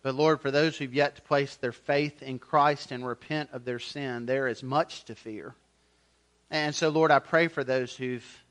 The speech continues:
who've yet to respond to the gospel that they would, and, and that they would commit to walking by faith, and that they would make that public through baptism and through joining,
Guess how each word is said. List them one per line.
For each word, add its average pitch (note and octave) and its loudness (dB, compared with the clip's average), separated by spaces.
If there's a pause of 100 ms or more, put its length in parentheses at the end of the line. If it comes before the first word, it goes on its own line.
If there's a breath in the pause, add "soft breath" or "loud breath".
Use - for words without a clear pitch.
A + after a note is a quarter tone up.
who've A#2+ -8
yet C3+ 0
to C3+ -10
respond C3 -4
to B2+ -16
the B2+ -6
gospel B2 -2
that A#2+ -6
they A#2 -4
would, A#2 -4 (960)
and, C#3 -4
and C#3+ -2
that C#3 -2
they D3 4
would C3+ -2 (800)
commit F3+ 2
to D#3 -4
walking D3+ 2
by C3 4
faith, C#3+ -2
and C3+ -6
that B2 -8
they C#3 2
would D3 0
make D3 -2
that C#3 2
public D3 2
through C#3+ -2 (340)
baptism C#3 4
and B2+ -8
through C#3 -4
joining, C#3+ -2